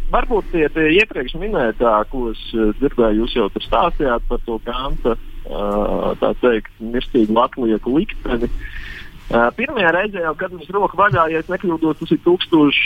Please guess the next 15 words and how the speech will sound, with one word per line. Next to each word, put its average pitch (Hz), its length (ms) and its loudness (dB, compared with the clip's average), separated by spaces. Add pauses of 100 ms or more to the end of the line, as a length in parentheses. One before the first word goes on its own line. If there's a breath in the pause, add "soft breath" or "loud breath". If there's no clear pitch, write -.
(160)
astoņsimtais 107 880 -2
gads, 107 280 0
vai 101 140 -4
ne, 117 160 -2
no 113 100 0
kurienes 110 400 0
arī 107 280 6 (120)
ir 120 200 2
tā 110 180 2 (120)
bilde, 123 460 2
kas 110 180 -4
mums 101 220 -10
ir - 80 -12
pielikta 107 540 2
pie 101 320 4